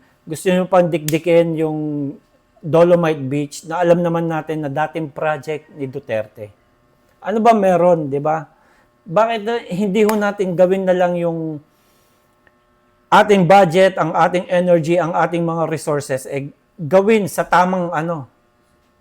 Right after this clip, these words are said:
sa tamang ba-, sa tamang in-, infrastruktura? Okay, magkaroon tayo ulit ng bagong budget. Okay, gumawa tayo ng ating sariling, ano, ng bagong infrastructure. Kung talagang makakatulong yun sa pagbaha,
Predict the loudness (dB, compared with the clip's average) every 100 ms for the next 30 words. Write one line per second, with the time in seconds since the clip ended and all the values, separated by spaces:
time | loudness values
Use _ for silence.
0 | _ -10 -2 2 2 2 2 4 4 0
1 | -12 -14 -6 2 2 2 -4 -8 -8 -10
2 | -8 -6 -6 -6 -8 -8 -8 -8 -8 -12
3 | _ -18 -10 -8 -6 -2 0 0 0 0
4 | 2 0 -2 -4 0 0 0 -2 -2 -4
5 | -8 -12 _ _ _ _ _ _ _ _
6 | _ -10 -6 -2 0 0 -2 0 2 2
7 | 2 2 2 0 -6 -6 -4 -6 -6 -4
8 | -2 0 0 -2 -6 -10 -10 -14 _ _
9 | _ _ _ _ _ -6 0 2 2 0
10 | -6 -6 -2 0 -2 -10 -6 0 0 0
11 | -4 -4 -6 -4 -2 -2 -2 -2 -2 -2
12 | -4 -4 -4 -6 -10 -8 -10 -8 -10 -12